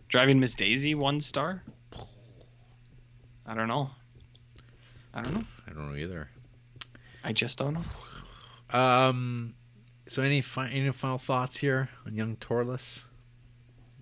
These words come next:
Speaker 2: before we, uh, tuck it into bed?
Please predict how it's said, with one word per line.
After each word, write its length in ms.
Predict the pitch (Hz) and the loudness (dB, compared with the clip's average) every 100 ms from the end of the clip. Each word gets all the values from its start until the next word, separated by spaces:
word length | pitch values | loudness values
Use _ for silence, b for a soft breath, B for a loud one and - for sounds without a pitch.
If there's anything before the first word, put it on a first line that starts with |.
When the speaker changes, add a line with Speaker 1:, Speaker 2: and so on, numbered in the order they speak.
| - - | -14 -6
Speaker 2:
before 360 | 104 104 104 110 | -4 -2 0 2
we, 180 | 104 | 4
uh, 180 | 101 98 101 - b b b b b - - - - - | 4 2 -2 -14 b b b b b -20 -20 -20 -20 -8
tuck 240 | 113 - | -6 -4
it 100 | 110 | -4
into 220 | 104 101 92 - - | -4 -6 -10 -12 -10
bed? 340 | 92 101 107 | -6 -6 -8